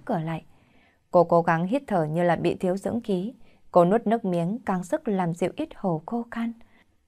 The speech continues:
Vừa rồi thật sự là vô cùng nguy hiểm. Lưng của Thiên Tầm dán vào cánh cửa, khẽ vuốt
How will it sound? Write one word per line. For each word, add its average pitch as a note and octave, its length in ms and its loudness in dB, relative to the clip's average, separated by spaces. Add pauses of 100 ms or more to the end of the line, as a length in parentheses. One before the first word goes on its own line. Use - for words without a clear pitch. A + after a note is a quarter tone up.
(120)
Vừa G#3+ 140 8
rồi G#3+ 200 4
thật G#3+ 200 2
sự G3 120 0
là G3+ 220 2
vô C#4 200 -2
cùng G3+ 300 0
nguy C#4 140 -4
hiểm. G#3 280 -2 (460)
Lưng F3 280 2
của E3+ 120 4
Thiên E3+ 240 0
Tầm D#3+ 240 0
dán F3+ 260 -4
vào F#3+ 140 0
cánh F3+ 280 -4
cửa, F#3 260 0 (360)
khẽ F3+ 120 0
vuốt A3 140 2